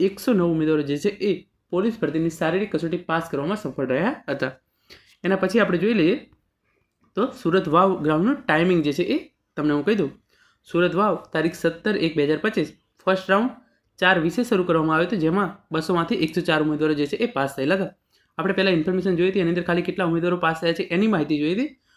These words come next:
પણ અહીંયા કયો રાઉન્ડ કેટલા વાગે શરૂ કરી દેવામાં આવ્યો હતો એના વિશે પણ આપણે માહિતી જોઈ લઈએ. તો તમે જોઈ શકો છો, સુરત વાવ પહેલો રાઉન્ડ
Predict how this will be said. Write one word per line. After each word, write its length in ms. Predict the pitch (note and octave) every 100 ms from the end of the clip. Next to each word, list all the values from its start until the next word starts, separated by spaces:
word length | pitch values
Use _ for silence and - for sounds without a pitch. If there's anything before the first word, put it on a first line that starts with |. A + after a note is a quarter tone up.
| _ -
પણ 120 | E3
અહીંયા 280 | F#3 A3+ E3 - _
કયો 200 | F#3 G#3+
રાઉન્ડ 260 | F#3+ E3 F3+ F3+
કેટલા 220 | F3+ A3
વાગે 140 | F#3+
શરૂ 220 | F#3+ F3+ F#3+
કરી 160 | D#3+ D#3
દેવામાં 220 | E3 F3
આવ્યો 180 | G3 -
હતો 160 | -
એના 120 | F#3+ E3+
વિશે 120 | D#3
પણ 120 | D#3+ C#3
આપણે 180 | F3 F#3
માહિતી 280 | C3+ G#3 F4 -
જોઈ 200 | D3 D3+ C3+
લઈએ. 160 | C3 D3+ - - _ - - _
તો 60 | D3
તમે 140 | D3+ D3+
જોઈ 180 | F3+
શકો 120 | F#3+ G#3+
છો, 100 | G3+
સુરત 240 | - D#3 C#3+
વાવ 120 | F3+ C4 -
પહેલો 200 | D#3+ E3
રાઉન્ડ 260 | F3 A3